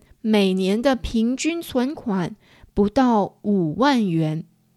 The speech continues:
还有一份调查报告显示，中国的三十岁年轻人里，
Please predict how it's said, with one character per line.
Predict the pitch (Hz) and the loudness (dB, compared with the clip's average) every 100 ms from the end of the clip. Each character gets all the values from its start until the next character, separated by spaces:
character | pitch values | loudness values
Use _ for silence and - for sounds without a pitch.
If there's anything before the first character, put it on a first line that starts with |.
| _ _ _ _ _ _ - | _ _ _ _ _ _ -2
还 | 254 330 | 4 6
有 | 330 240 | 8 6
一 | 208 | 4
份 | 254 320 277 240 | 2 2 4 2
调 | 330 311 240 | 0 0 -2
查 | 214 175 | 0 -2
报 | 185 233 226 | 2 2 2
告 | 226 196 | 0 0
显 | 196 - - 165 | -2 -4 -4 -4
示， | - 196 190 - _ _ _ - | -2 0 -2 -2 _ _ _ 0
中 | 269 294 | 2 4
国 | 269 190 190 | 4 4 4
的 | 202 180 - _ | 2 2 0 _
三 | - 277 285 | 0 0 0
十 | 302 196 | 0 0
岁 | 196 247 214 | 0 2 2
年 | 202 185 185 | 2 0 0
轻 | 226 285 277 | -2 -4 0
人 | 220 175 202 | 0 2 0
里， | 208 151 156 | 0 -2 -6